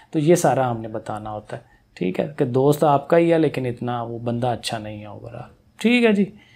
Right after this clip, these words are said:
ये काम हो गया। ठीक हो जी, जी बहुत शुक्रिया, thanks for watching। और फिर वही बात कहूँगा, अपने दोस्तों के साथ ज़रूर एक दफ़ा शेयर कर दिया करें, और कम अज़ कम Facebook पे, आप लोगों के पास Facebook है, एक दफ़ा ज़रूर Facebook पे शेयर करें अगर आपको अच्छा लगता है तो।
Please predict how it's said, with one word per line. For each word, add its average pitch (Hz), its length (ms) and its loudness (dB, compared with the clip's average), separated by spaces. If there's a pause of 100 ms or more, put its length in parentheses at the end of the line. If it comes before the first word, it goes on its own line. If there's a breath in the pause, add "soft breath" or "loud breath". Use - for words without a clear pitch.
(220 soft breath)
ये 135 300 -2
काम 110 300 -10
हो 110 220 -12
गया। - 160 -12 (160)
ठीक 165 240 0
हो 170 120 6
जी, 165 200 6
जी 156 80 0
बहुत 143 320 0
शुक्रिया, 147 480 0
thanks 143 380 -4
for 143 140 0
watching। 139 340 -4 (540 soft breath)
और 123 560 2
फिर 147 100 6
वही 139 240 4
बात 135 280 2
कहूँगा, 131 460 -2
अपने 123 200 -4
दोस्तों 117 400 -6
के 131 80 -4
साथ 123 240 -4
ज़रूर 135 480 2
एक 151 120 6
दफ़ा 139 260 0
शेयर 139 300 -2
कर 131 160 -4
दिया 127 280 -6
करें, 123 320 -6 (500 loud breath)
और 180 160 6
कम 151 220 2
अज़ 143 120 -2
कम 151 140 2
Facebook 165 540 2
पे, 165 80 6
आप 135 280 4
लोगों 139 120 -2
के 143 60 -2
पास 139 340 0
Facebook 127 380 -6
है, 127 220 -6
एक 175 220 2
दफ़ा 175 240 4
ज़रूर 143 280 0
Facebook 123 460 -6
पे 123 100 -2
शेयर 117 260 -8
करें 117 220 -6
अगर 117 160 -6
आपको 120 280 -2
अच्छा 120 220 -4
लगता 104 320 -10
है 110 60 -12
तो। 120 180 -12